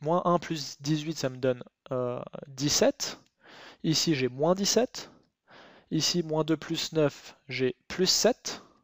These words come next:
Et ici, j'ai moins sept, donc ça ne va pas parce que je cherche moins trois depuis le début.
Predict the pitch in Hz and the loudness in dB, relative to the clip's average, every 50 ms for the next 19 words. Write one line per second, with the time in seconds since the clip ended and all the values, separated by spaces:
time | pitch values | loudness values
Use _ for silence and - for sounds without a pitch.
0 | _ _ _ _ _ _ _ _ _ - 131 127 123 - 143 135 123 127 123 127 | _ _ _ _ _ _ _ _ _ -4 -4 -2 -2 -2 -2 -2 -4 -4 -6 -4
1 | 135 143 139 - - 208 247 - - - - 135 127 - - 131 127 131 139 - | -4 0 2 4 4 4 4 2 -4 -10 -12 -14 -12 -12 -12 -4 0 2 2 4
2 | 208 240 226 160 - - 135 123 123 - - 127 - - 139 139 143 156 - - | 2 2 0 -2 -4 -8 -10 -8 -6 -4 -4 -4 -4 -4 -4 -2 0 -2 0 4
3 | - 208 226 196 160 - 143 143 143 143 143 175 226 | 4 4 4 4 -2 -6 -4 -2 -2 -2 -2 -2 -6